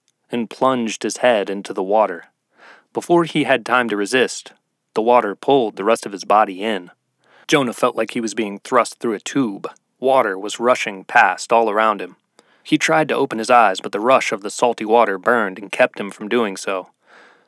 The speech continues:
It was warm. He could tell that the water held the vibrant color of the swirls the fish had made, bright and luminous. A few moments passed and the light began to fade. The water got colder. Whatever force was propelling Jonah along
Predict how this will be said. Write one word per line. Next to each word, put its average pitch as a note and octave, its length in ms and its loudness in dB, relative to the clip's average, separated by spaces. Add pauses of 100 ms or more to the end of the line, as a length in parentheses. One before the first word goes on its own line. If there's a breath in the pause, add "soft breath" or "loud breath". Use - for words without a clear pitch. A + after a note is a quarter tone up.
(200 soft breath)
It C3+ 60 -2
was A#2 160 0
warm. A2+ 500 -2 (100)
He B2+ 140 -4
could - 220 -10
tell A#2+ 320 2
that G2+ 120 -10
the G#2+ 80 -4
water G#2 420 2
held A#2+ 280 2
the G#2 80 -6
vibrant A2+ 480 2
color A2+ 380 0
of F#2+ 100 -6
the G2+ 80 -6
swirls A#2+ 580 0
the A#2 100 -10
fish B2+ 260 -2
had G2+ 120 -6
made, F#2 320 -10 (640 soft breath)
bright - 460 -4 (180)
and A2+ 160 -6
luminous. A2 600 -6 (880)
A B2 60 -4
few G3 220 0
moments B2+ 340 -2
passed G2+ 440 -2
and G#2+ 100 -8
the G2+ 60 -4
light A2+ 260 0
began G#2 280 -8
to - 60 -12
fade. G#2+ 460 -2 (520 loud breath)
The A#2 100 -4
water A#2+ 400 2
got G2 300 -6
colder. A#2+ 540 -4 (720)
Whatever C3+ 280 2
force A#2+ 400 0
was A2 100 -8
propelling A2+ 520 -2
Jonah A2+ 320 2
along F#2+ 500 -2